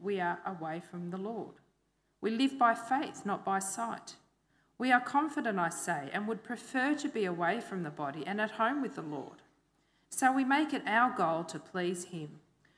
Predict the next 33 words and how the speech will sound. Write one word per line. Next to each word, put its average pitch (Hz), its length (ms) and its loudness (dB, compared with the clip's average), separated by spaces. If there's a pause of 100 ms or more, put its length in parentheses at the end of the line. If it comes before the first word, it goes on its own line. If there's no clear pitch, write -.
(120)
whether 214 300 2
we 208 200 2
are 180 160 4
at 233 220 6
home 190 360 -2
in 180 100 -2
the 175 80 -2
body 147 500 -6
or 185 180 -2
away 170 300 -4
from 147 220 -16
him. 135 180 -20 (1040)
For 202 260 2
we 208 140 0
must 220 400 0
all 254 240 2
appear 175 440 -2
before 185 300 -4
the 196 80 -6
judgment 220 540 -2
seat 190 280 -4
of 190 160 -14
Christ, - 560 -8 (320)
that 190 240 -4
each 262 320 -4
one 151 300 0
may 196 180 2
receive 165 540 -4
what 190 160 -2
is 214 140 -8
due 247 240 -6
to 208 140 -8
him 151 360 -12